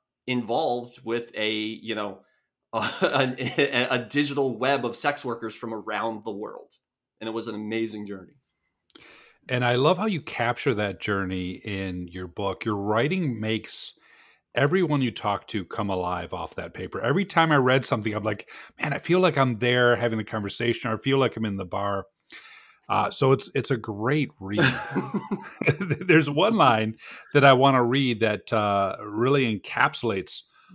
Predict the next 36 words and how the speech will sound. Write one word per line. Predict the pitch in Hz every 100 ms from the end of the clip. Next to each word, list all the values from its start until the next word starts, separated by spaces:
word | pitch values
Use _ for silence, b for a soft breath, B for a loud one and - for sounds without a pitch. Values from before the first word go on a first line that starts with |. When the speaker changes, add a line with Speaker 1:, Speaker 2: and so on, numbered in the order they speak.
| B
Speaker 2:
why | - 104 110 113 117 110
we, | 101 101 98 98 107
why | 101 101
we | 101
wanted | 92 95 95
you | 104
on | 107 101 92
this, | 82 - 90
uh, | 82 80 - _
on | 98 90
this | 82
podcast. | - 196 226 95 80
Since | 110 -
the, | 113
one | 117 147
of | 147
the | 107 98 92 -
last | 107 104
chapters, | - - 98 - - 85 - B B B -
you | 117
said, | 113 110
"The | 110
presence | - - 165 165 190 147
of | 117
new | 110 117
technology | - 107 - 127 92 92 85 - - - b b b b -
played | 127 117
an | 110 -
integral | 139 147 156 160 113
role | 107 101 95 98
in | 98 104
all | 101 110 110
parts | - 104 -
of | 90
their | 87
stories. | - - 82 - - -